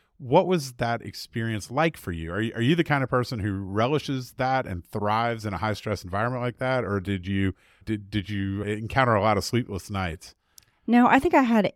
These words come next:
Speaker 2: age on my side. So as a twenty-five-year-old, I really didn't understand the magnitude of what I was doing. The fact that I would walk into federal district court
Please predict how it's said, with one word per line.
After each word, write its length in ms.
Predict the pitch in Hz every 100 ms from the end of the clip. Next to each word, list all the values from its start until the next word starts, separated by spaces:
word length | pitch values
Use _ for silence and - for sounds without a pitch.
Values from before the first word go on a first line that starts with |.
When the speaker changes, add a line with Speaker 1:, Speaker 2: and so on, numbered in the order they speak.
| -
Speaker 2:
age 400 | 175 185 196 -
on 140 | 190 202
my 120 | 208
side. 400 | - 214 208 208
So 240 | - 196
as 160 | 180 165
a 60 |
twenty-five-year-old, 960 | 165 - 190 185 170 170 180 196 196 196
I 80 | -
really 360 | 180 175 196 180
didn't 300 | 180 170 156
understand 880 | 175 165 156 - 170 165 165 165 165 - _ _ _
the 80 | 160
magnitude 760 | 165 156 165 175 175 202 196
of 140 | 175
what 100 | 165
I 100 | 165
was 220 | 156 147 143
doing. 460 | 165 160 180 196
The 100 | 180
fact 280 | - 160 -
that 100 | 170
I 80 | 160
would 140 | 160
walk 380 | 151 151 151 -
into 320 | 165 165 -
federal 300 | 151 165 156
district 380 | 151 160 - -
court 560 | - 160 156 160 -